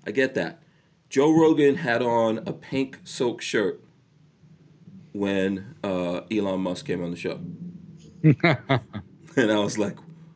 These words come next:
Speaker 1: "What's happening to me? <laughs> Why, why is, what's going on here?"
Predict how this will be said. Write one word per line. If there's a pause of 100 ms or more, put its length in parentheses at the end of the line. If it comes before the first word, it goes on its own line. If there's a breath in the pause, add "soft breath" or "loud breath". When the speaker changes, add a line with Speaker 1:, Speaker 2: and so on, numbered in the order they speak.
(340)
Speaker 1:
"What's
happening
to
me? (800)
<laughs>
Why,
why
is,
what's
going
on
here?"